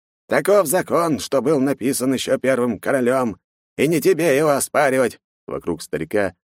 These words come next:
поднялось множество мелких камушков, ставших крутиться по кругу всё быстрее и быстрее.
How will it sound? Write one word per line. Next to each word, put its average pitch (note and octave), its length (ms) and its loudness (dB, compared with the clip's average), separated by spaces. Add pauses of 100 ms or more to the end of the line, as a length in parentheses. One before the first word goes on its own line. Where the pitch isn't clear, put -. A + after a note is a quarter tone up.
(160)
поднялось C3 460 0
множество F2 480 -2
мелких E2+ 400 -4
камушков, E2 600 -4 (300)
ставших C3+ 400 -4
крутиться G2+ 520 -2
по D#2+ 120 -6
кругу F#2+ 320 -2
всё D#2+ 160 -2
быстрее E2+ 460 -2
и E2 40 0
быстрее. F2 600 -2